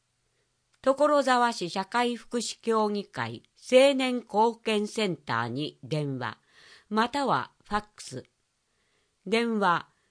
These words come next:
二九二九一七一一。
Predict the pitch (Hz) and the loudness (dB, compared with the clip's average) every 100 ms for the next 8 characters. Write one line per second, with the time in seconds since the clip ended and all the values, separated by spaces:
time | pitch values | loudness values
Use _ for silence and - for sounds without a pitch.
0 | _ 226 294 311 285 - 294 226 180 190 | _ -2 2 2 0 -2 0 2 0 -2
1 | 233 247 220 - 226 175 139 - 180 190 | -2 -4 -6 -4 0 0 0 -4 -8 -6
2 | 294 285 277 254 175 143 - 165 - 220 | -4 -2 0 -2 -2 -2 -4 -8 -6 -4
3 | 202 170 - - - | -4 -6 -8 -10 -14